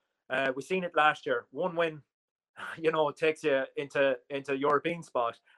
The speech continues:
and one defeat brings you back into the relegation spot. So it's gonna be so tight. And I think Finn Harps and the likes of Longford and Dr-, Drogheda,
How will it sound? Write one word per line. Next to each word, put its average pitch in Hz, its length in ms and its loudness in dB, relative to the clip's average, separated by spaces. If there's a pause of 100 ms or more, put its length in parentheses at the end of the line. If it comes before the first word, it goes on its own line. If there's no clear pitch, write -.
(140)
and 127 180 0 (100)
one 156 200 2
defeat 151 480 -2
brings 143 220 0
you 139 80 0
back 135 200 4
into 139 220 -6
the 131 320 2
relegation 139 480 -2
spot. 120 320 -4
So 143 260 -2
it's 151 140 -6
gonna 208 260 2
be 190 120 4
so 160 200 8
tight. 139 300 4 (340)
And 156 120 4
I 160 40 10
think 196 240 -6
Finn 185 140 0
Harps 170 360 0
and 135 240 -4
the 139 60 -6
likes 151 200 -2
of 143 80 -4
Longford 156 460 2 (420)
and 196 260 2
Dr-, - 260 -16
Drogheda, 143 420 2